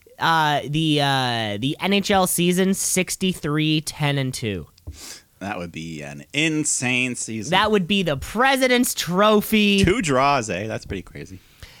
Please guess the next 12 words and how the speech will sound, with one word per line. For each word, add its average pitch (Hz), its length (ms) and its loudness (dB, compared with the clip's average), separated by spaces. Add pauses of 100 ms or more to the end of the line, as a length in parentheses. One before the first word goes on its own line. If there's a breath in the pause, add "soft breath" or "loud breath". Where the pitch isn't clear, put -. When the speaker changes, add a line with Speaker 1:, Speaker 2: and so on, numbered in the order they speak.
Speaker 1:
And 185 420 2
Speaker 2:
Yeah. 156 160 0
Speaker 1:
everything. 151 760 0
Um, 139 520 0
that 170 200 4
is 147 240 2
right. 101 400 -2
Uh, 107 600 -2
A 87 160 -6
E 120 220 -2
W 113 800 0
won, 113 800 -2